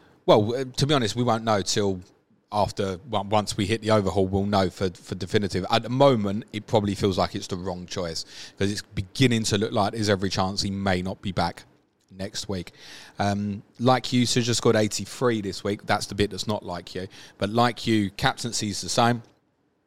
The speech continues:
Familiar story. Uh, so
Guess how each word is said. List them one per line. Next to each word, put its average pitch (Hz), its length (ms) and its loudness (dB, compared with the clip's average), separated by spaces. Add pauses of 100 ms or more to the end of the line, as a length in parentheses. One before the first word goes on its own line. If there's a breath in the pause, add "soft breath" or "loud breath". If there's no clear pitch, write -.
(380)
Familiar 107 380 4
story. 120 460 4 (420 loud breath)
Uh, 101 400 0
so 101 380 4